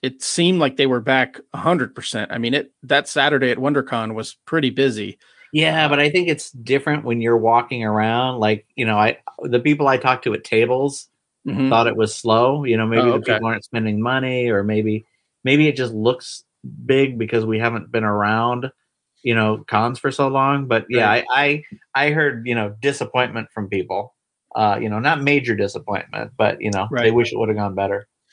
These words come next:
Speaker 1: Yeah, it's, uh, I think you're right. I think covid is gonna linger. I mean, obviously, as a disease, it's gonna linger, and as a,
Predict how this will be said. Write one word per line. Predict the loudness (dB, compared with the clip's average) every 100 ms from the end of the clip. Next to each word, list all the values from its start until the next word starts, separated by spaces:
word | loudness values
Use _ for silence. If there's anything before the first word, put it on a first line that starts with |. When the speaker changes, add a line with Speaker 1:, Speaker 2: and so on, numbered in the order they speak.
| _ _ -20 -20 _ _ _ -2
Speaker 1:
Yeah, | 2 2
it's, | 0 -4
uh, | 0 2 4 2 -2 0
I | 0
think | 0
you're | 0
right. | 2 2
I | 2
think | -2 -2
covid | 0 2 0
is | -2
gonna | -2 -2
linger. | 0 0 2 2 0 -2 -8 _ _
I | 0
mean, | 2
obviously, | 4 2 0 -2 -2 -4 -10 _ _
as | -2 -2
a | -4
disease, | -6 -2 2 2 0
it's | -4
gonna | -2 0
linger, | 0 -2 0 0
and | 0 0
as | -2 0
a, | -2 -2